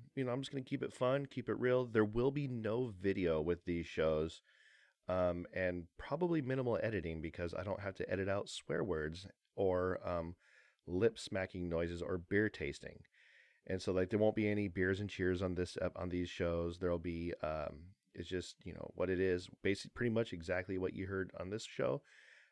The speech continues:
Um, and then, you know, that'll be it.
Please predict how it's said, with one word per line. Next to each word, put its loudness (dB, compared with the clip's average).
Um, -4
and -4
then, 0
you -4
know, -2
that'll 0
be -2
it. -2